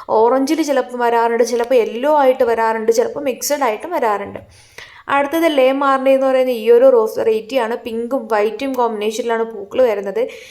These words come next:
വിരിയുന്ന സമയത്ത് ഡാർക്ക് പിങ്കും അത് കഴിയുമ്പോഴത്തേക്ക് ലൈറ്റ് പിങ്ക്, പിന്നെ അത് വൈറ്റ് കളർ. അപ്പോൾ നമ്മുടെ മൂന്ന് ഷെയ്ഡിൽ പൂക്കൾ ഉണ്ടാവുന്നതായിട്ട് നമുക്ക് തോന്നും. അങ്ങനത്തെ ഒരു വെറൈറ്റി ആണ്. ഓൺ റൂട്ടഡ് എന്നാണ്. ഓൺ റൂട്ടഡ് ആ, ഓൺ റൂട്ടഡും ഉണ്ട്,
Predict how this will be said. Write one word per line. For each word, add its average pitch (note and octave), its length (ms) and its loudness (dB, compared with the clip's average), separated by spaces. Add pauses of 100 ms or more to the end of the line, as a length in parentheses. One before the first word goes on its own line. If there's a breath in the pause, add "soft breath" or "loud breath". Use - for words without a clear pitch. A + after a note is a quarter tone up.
(140 loud breath)
വിരിയുന്ന C#4 340 -2
സമയത്ത് C4+ 460 0
ഡാർക്ക് A3+ 380 -2
പിങ്കും A3+ 440 -6
അത് A3 180 0
കഴിയുമ്പോഴത്തേക്ക് A#3 880 2
ലൈറ്റ് A3 320 -2
പിങ്ക്, A#3+ 300 0
പിന്നെ A3+ 220 -2
അത് A#3 100 0
വൈറ്റ് G#3 400 -2
കളർ. F#3+ 260 -4 (380 loud breath)
അപ്പോൾ A3 260 -2 (120)
നമ്മുടെ B3 420 -2 (1000)
മൂന്ന് C4+ 420 0
ഷെയ്ഡിൽ C4 420 2
പൂക്കൾ B3+ 420 0
ഉണ്ടാവുന്നതായിട്ട് A3+ 720 0
നമുക്ക് G#3+ 320 -2
തോന്നും. A3+ 340 0 (340 loud breath)
അങ്ങനത്തെ D4 360 0
ഒരു C#4+ 80 0
വെറൈറ്റി A3 520 0
ആണ്. A3 280 -4 (120)
ഓൺ A3+ 280 4
റൂട്ടഡ് A#3+ 300 0
എന്നാണ്. A3 340 -4 (120)
ഓൺ A3+ 260 0
റൂട്ടഡ് C4 300 -2
ആ, B3+ 80 2 (120)
ഓൺ A3 240 2
റൂട്ടഡും C4+ 400 2
ഉണ്ട്, A3+ 260 -4